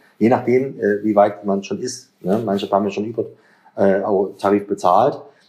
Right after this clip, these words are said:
Aber das ist ja wichtig und dort haben wir natürlich auf der einen Seite eine Herausforderung für die Unternehmen, diese Löhne auch zu erwirtschaften. Auch das ist ja ein Unterschied von unserer Branche zu steuerfinanzierten Branchen. Das heißt, wenn Sie im öffentlichen Dienst sind oder da gibt's einen Haushalt und der muss notfalls überzogen werden.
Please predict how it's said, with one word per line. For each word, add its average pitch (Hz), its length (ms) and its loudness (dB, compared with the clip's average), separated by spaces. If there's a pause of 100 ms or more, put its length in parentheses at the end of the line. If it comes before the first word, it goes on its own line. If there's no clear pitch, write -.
Aber 101 180 2
das 127 220 2
ist 120 100 -8
ja 95 220 2
wichtig 131 420 0
und 110 80 -4
dort 113 160 2
haben 110 140 0
wir 107 120 4
natürlich 120 500 -2 (460)
auf - 100 -4
der 104 80 0
einen 113 120 0
Seite 117 140 4
eine 101 120 2
Herausforderung 131 480 2
für 123 80 0
die 113 80 2
Unternehmen, 98 480 2
diese 113 180 2
Löhne 107 320 4
auch 98 240 0 (220)
zu - 160 0
erwirtschaften. - 960 0 (280)
Auch 101 120 -2
das 127 160 4
ist 127 80 -4
ja 120 80 6
ein 98 80 2
Unterschied 123 400 0
von 98 100 -2
unserer 139 300 2
Branche 123 480 0 (240)
zu 107 240 2
steuerfinanzierten 135 840 2
Branchen. 147 440 0
Das - 160 -2
heißt, 101 220 0
wenn 98 140 2
Sie 95 80 0
im 92 80 -4
öffentlichen 98 340 -2
Dienst 117 240 -2
sind 135 180 0
oder 101 280 0 (180)
da 98 80 0
gibt's 92 280 -2
einen 92 100 -4
Haushalt 135 440 2
und 110 120 -2
der 104 100 2
muss 113 160 -4
notfalls 104 300 0
überzogen 98 480 0
werden. 67 160 -6